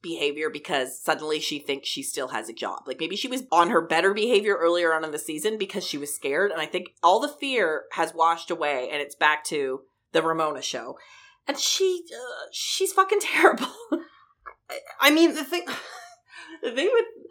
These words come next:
Speaker 2: what Ramona was doing that night, that it was not just her being selfish and being like, "I want this all about me," but, like, she just did not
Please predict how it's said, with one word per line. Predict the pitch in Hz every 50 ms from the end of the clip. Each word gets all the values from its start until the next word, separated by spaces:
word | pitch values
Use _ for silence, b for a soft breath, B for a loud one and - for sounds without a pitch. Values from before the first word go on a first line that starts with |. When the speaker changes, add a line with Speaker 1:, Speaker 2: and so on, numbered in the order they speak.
| B B B B B B -
Speaker 2:
what | - - - 226 - -
Ramona | 226 220 214 214 226 233 220
was | 196 165 147
doing | 185 185 190 190 175 165
that | 156 143 - -
night, | 180 170 170 180
that | 175 -
it | - 233 220
was | 226 214
not | 269 294 339 339 - 214 -
just | - - 196 185 180 180 - - - - - - - -
her | 175 160 156 151 147 147 143 147
being | 151 147 143 143 139
selfish | - - - 151 135 139 139 143 131 - -
and | 135
being | 139 135 135
like, | 131 123 120 -
"I | 147
want | 143 139 139 135 131
this | 139 135 135 - b b b b b b b b _ -
all | 156 143 135 131 135
about | 135 139 127 123 120
me," | - 151 151 139 120 - B B B B B
but, | - 165
like, | 170 175 170 170 -
she | - - 254 247
just | 262 254 - - 165
did | - 202 170
not | 190 196 175 165 160 160 160 151 -